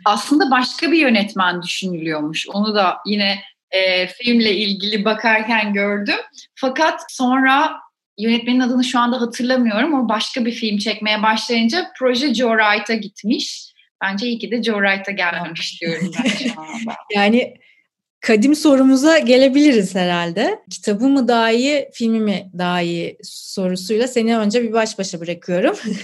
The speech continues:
Speaker 1: Ya ben burada yani koşulsuz şartsız kitabı seçeceğim. Çünkü, e, dediğim gibi bu kitapta o yarattığı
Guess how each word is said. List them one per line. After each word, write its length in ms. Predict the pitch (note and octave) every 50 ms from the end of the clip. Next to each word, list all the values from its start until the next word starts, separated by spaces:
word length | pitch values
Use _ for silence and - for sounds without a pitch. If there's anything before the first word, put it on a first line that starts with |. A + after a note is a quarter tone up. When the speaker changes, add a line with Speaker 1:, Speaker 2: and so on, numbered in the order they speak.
| - - _ _ _ - G3
Speaker 1:
Ya 400 | G3 F#3 G#3 A#3+ A#3+ A#3+ G3+ G3+
ben 480 | B3 C4+ C#4+ D#4 E4+ E4 D#4 B3 G#3+ G#3+
burada 480 | A#3+ A#3+ A#3 A3+ D4 D4 D4+ D4+ D4+ - - - -
yani 240 | G3+ F3+ F#3+ G3+ G3+
koşulsuz 580 | - B3+ - - B3+ B3 - D4+ D4+ D4+ -
şartsız 520 | - B3+ A3+ A3 A3 - - - B3+ B3+ -
kitabı 500 | - - - A#3 G#3+ G3 A3 A3 A3 A3+
seçeceğim. 640 | - - F3+ F3 - - E3 E3 F#3+ G#3 B3+ F4 - - - - - - _ -
Çünkü, 420 | - C4+ C4 B3+ C#4 C#4 D4 D4+ - - - _ _ _ _
e, 300 | - G3+ G#3 G#3 G3+ F#3+
dediğim 400 | A#3 A3+ G3+ A#3+ B3+ C4 C4 B3
gibi 420 | A#3 G3+ G3 F#3 F3 - - - _ _ _ _ _ _ _ _ _ _ B3
bu 80 | A#3
kitapta 760 | A#3 - B3 - D4 C4 - - - - - B3 C4 D#4 G4+ - - - - _ _ _ _ _ _ _ _ _ _ _ _
o 400 | A3 A3+ A3+ A3 A3+ - - - _ _ _ _ _
yarattığı 920 | - G3 G3 G3 G3+ A3+ A3+ A#3 A3+ A3+ - - - C4 C4 C4+ C#4+ D#4